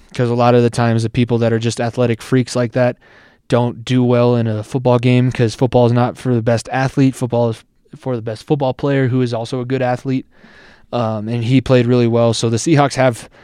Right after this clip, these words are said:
some things in place, and they have Bobby Wagner, obviously, on the defensive side of the ball. They had Jadeveon Clowney, but Jadeveon Clowney's kinda hit or miss as to how well he's gonna play. But, uh, people are upset about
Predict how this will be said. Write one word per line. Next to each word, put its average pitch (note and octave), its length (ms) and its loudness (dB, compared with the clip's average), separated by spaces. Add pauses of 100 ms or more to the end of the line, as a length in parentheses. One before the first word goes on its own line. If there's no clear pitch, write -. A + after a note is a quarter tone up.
(220)
some C3 240 0
things C3 260 2
in B2 100 0
place, A#2+ 560 0
and A#2+ 140 -2
they A2+ 80 2
have A#2+ 160 4
Bobby A#2 240 2
Wagner, A#2 480 2
obviously, A#2 640 0 (400)
on A2 220 2
the A2 40 0
defensive A2+ 480 0
side A2+ 380 2
of A2 80 -2
the A2 60 -6
ball. A2 240 2
They A2+ 80 2
had A2+ 180 2
Jadeveon A#2 460 -2
Clowney, A2+ 340 -2
but A#2 80 0
Jadeveon A#2 460 0
Clowney's A#2 360 0
kinda A2 380 -2 (420)
hit A#2+ 200 2
or A2 80 2
miss A2 420 0 (1120)
as C#3 200 -2
to B2+ 240 0
how B2+ 260 2
well B2 200 2
he's A#2+ 180 0
gonna A#2+ 160 -2
play. A2 360 -2 (1200)
But, A2+ 320 -2
uh, A2 220 0 (500)
people C#3+ 280 6
are C3+ 100 10
upset B2+ 380 6
about A#2 400 4